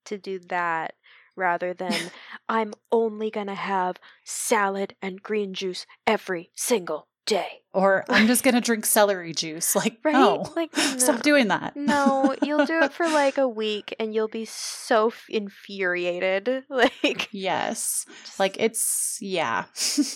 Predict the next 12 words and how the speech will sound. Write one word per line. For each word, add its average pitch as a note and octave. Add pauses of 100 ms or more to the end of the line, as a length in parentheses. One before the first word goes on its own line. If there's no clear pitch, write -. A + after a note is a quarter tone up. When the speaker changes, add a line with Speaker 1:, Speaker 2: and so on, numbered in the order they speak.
(420)
Speaker 1:
No. G#3
Speaker 2:
So, B3+
and C4
then D#4+ (160)
on B3+
that, G3
with A3
action G3
steps, F#3+
you G#3
know, F3+ (280)
that F#3+